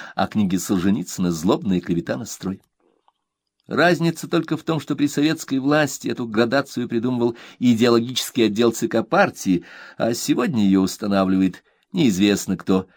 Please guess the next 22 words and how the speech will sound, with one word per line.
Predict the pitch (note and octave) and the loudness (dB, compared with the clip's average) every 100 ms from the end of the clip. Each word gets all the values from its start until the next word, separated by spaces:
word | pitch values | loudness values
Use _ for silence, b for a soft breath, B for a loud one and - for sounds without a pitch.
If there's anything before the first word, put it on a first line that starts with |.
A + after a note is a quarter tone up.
| b b - | b b -2
Маленькая | - - B2+ G#2+ - G2 | 0 2 2 2 0 0
тусовка | G#2+ - A#2+ A2 G#2+ | 0 0 0 0 0
деятелей | F#2 A2+ G#2+ G2+ G2 | 4 6 6 4 0
культуры | - G2 - E3+ A3 F3+ E3 b _ | 2 0 0 0 2 2 0 b _
вкупе | - A2+ G#2 F#2+ | -4 0 2 2
с | |
журналистами, | E2+ F#2+ G2 F#2 G#2 D3 - A#2+ A#2 - _ | 2 2 4 4 2 0 -4 -8 -8 -12 _
с | - - | -20 -12
которыми | - F2 F2 | -4 -2 -2
их | E2 | -4
связывает | - G2+ A2+ F#2+ F2 | -2 0 0 0 -2
личная | F#2 A2+ - F#2+ | -4 -6 -6 -6
дружба. | E2+ F#2 F2 D2+ b b - | -4 -4 -6 -10 b b -6
Поверь | C#3 D3 D3+ C3+ | -2 0 2 0
мне, | G#2 F#2+ F#2 F2+ _ _ - | 0 2 0 -2 _ _ -4
ко | B2+ | -2
всем | A#2+ - A3 | -2 -2 -2
этим | G3+ F#3 | -2 -2
статьям | E3 - C#3 - A2+ G2 | -6 -4 -6 -2 -2 0
нельзя | G2 F#2 G2 D#3+ | 2 2 0 -2
относиться | - D3 - - - | -6 -12 -12 -14 -10
серьёзно. | B2+ C3+ C3+ | -8 -6 -8